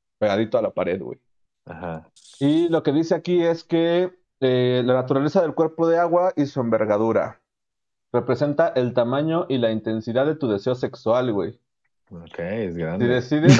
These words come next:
Speaker 1: <laughs> tu deseo sexual es grande, hermano.
Speaker 2: <laughs> Sí.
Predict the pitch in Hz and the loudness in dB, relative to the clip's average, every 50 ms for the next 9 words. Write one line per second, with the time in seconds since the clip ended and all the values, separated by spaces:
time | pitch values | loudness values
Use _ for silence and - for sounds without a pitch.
0 | - - - 220 220 - - 381 277 220 - 202 359 392 - - - 226 226 208 | 6 6 6 6 6 6 6 6 6 6 6 6 6 6 6 4 4 4 2 2
1 | 262 294 - - 185 175 170 160 160 160 - - 156 151 147 - 156 156 170 165 | 4 2 2 2 4 4 4 4 2 0 0 2 4 6 6 6 6 4 2 2
2 | 156 170 175 175 175 151 147 147 156 165 190 196 185 156 165 156 151 151 156 160 | 2 2 2 2 4 2 4 4 4 4 4 4 4 4 4 4 2 2 2 2
3 | 165 165 160 160 - - 139 - - - 156 143 - 196 180 - - 170 - 156 | 0 0 -2 -2 -4 -6 -8 -6 -2 -4 -4 -2 0 -2 -2 0 4 4 4 4
4 | 135 - 180 | 4 4 2